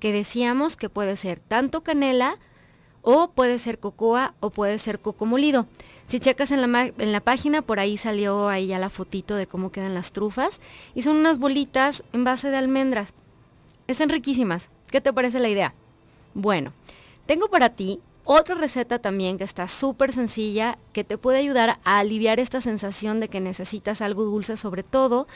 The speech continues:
esta sensación que viene después de, de consumir alimentos, ¿no? Después de la comida,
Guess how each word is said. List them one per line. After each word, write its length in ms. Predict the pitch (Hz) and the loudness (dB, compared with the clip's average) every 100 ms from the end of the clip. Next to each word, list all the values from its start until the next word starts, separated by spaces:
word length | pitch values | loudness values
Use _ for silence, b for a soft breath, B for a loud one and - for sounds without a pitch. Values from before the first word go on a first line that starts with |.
| B B B | B B B
esta 240 | - 294 349 | -2 -2 0
sensación 520 | 302 254 240 247 240 | 0 -2 -2 -2 -2
que 80 | 254 | -2
viene 260 | 233 233 | -2 -2
después 480 | 214 196 - 233 233 | -2 -4 0 2 2
de, 100 | 240 - 170 | 0 -6 -8
de 220 | 190 185 | -6 -4
consumir 560 | 196 196 208 214 214 | -4 -4 -2 0 0
alimentos, 560 | 220 220 202 180 175 175 | 0 0 0 -2 -4 -4
¿no? 120 | 226 | -4
Después 260 | 247 - 214 | -4 -4 -4
de 80 | 220 | -2
la 100 | 202 | -4
comida, 460 | - 190 196 160 | -4 -2 -2 -4